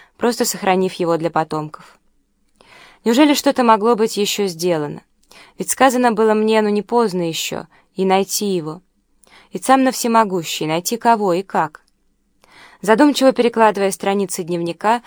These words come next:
я зацепился взглядом за тетрадный лист, лежавший в найденной папке.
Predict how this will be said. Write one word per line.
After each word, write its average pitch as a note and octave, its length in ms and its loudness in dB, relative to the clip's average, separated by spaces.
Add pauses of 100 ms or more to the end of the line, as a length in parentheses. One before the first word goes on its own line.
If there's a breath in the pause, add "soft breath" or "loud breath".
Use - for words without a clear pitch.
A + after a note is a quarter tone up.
(220 soft breath)
я G#3 120 0
зацепился B3+ 500 0
взглядом G#3+ 440 2
за F#3 100 -4
тетрадный E3+ 500 0
лист, G#3 380 -6 (260 soft breath)
лежавший A#3 480 0
в A3 40 -2
найденной G3+ 440 0
папке. E3+ 500 -4